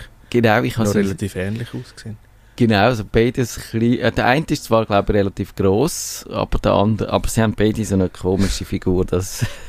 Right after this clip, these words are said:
Speaker 1: <laughs> trifft's gut.
Speaker 2: Der eine hat noch ein bisschen komischere Haare als der andere.
Speaker 1: Ja,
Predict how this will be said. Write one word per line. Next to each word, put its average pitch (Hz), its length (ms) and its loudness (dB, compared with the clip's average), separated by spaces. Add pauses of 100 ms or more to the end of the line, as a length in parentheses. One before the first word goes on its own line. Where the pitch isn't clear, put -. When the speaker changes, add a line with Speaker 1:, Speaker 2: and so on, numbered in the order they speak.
Speaker 1:
<laughs> - 260 -18
trifft's - 540 -2 (160)
gut. 92 140 0
Speaker 2:
Der 107 100 6
eine 117 120 2
hat - 80 -8
noch 117 60 2
ein 117 80 2
bisschen 113 180 0
komischere 104 720 -2
Haare 104 320 -2
als - 140 -12
der - 140 -10
andere. 87 280 -12 (560)
Speaker 1:
Ja, 98 420 2